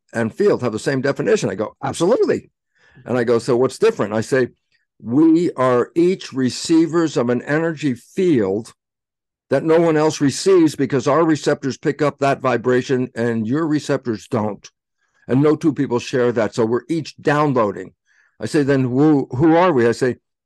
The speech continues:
"We're not the body. That's the recipient of the field." A simple point. Body's like a television set. The broadcast is the field or spirit, same word, field or spirit.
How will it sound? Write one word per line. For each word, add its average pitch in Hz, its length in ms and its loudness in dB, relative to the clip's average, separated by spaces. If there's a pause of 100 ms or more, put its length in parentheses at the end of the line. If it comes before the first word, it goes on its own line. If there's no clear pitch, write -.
(600)
"We're 135 380 -4
not 185 220 -4
the 127 100 -2
body. 139 540 -2 (320)
That's 151 260 -6
the 139 100 -6
recipient 131 560 -2
of 123 100 -4
the 117 60 -6
field." - 400 -4 (360)
A - 180 -12
simple 180 340 -4
point. 165 340 -2 (280)
Body's 139 320 -2
like 139 160 0
a 147 40 -2
television 127 600 0
set. 101 320 -2 (560)
The 127 80 0
broadcast 135 840 0
is 127 140 -4
the 135 80 0
field 147 460 -2 (120)
or 98 240 -2
spirit, 139 580 0
same 135 340 -2
word, 147 500 2
field 131 260 0
or 165 100 0
spirit. 147 460 0